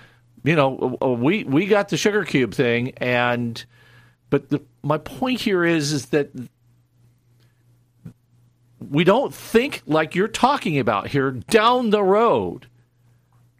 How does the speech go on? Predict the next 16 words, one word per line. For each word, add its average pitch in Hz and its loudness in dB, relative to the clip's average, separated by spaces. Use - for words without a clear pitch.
We 147 2
said 208 2
we 160 0
knee-jerk 196 0
reaction. 190 0
Polio 302 2
was 226 4
a 180 2
bad 185 0
thing, 180 -2
but 190 2
they 311 4
did 226 -2
that 190 2
method 196 0
for 175 -2